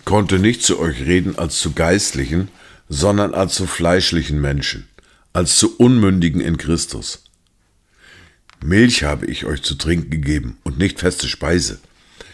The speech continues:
denn ihr konntet sie nicht vertragen. Ja, ihr könnt sie auch jetzt noch nicht vertragen, denn ihr seid noch fleischlich.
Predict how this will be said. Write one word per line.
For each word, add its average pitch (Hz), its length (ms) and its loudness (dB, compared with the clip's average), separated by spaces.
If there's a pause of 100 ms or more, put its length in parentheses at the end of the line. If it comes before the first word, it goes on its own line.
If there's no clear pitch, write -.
(240)
denn 85 120 2
ihr 95 160 0
konntet 117 600 0
sie 85 220 0
nicht 101 260 0
vertragen. 82 580 -4 (520)
Ja, 90 460 0 (140)
ihr 78 120 -6
könnt 92 220 2
sie 71 160 -2
auch 60 180 -8
jetzt 120 320 4
noch 73 140 -2
nicht 55 180 -12
vertragen, 64 600 -8 (500)
denn 92 140 2
ihr 98 180 2
seid 85 340 2
noch 92 200 0
fleischlich. - 680 -4